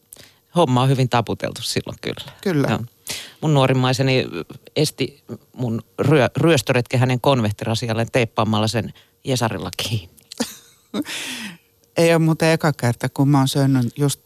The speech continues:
Speaker 2: lasten konvehtirasioita ja niiden saamia lahjoja ja ostanut seuraavana päivänä kaupasta uudet tilalle.
Speaker 1: Öm, sä sanoit, että sulla on perinnöllisiä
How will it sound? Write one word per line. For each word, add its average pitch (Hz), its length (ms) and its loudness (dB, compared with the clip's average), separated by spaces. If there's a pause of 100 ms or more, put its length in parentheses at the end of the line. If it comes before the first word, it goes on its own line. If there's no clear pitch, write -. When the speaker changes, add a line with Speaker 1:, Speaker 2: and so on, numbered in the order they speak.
(140)
Speaker 2:
lasten 160 520 0
konvehtirasioita 123 1200 0
ja 127 100 4
niiden 135 320 4
saamia 123 500 0
lahjoja 131 580 0
ja 131 140 0
ostanut 127 360 2
seuraavana 131 580 0
päivänä 147 260 0
kaupasta - 580 0
uudet - 400 2
tilalle. 131 420 2 (2500)
Speaker 1:
Öm, 165 220 0 (100)
sä 196 100 0
sanoit, 196 320 4
että 160 360 2 (680)
sulla 165 160 0
on 160 80 0
perinnöllisiä 127 760 0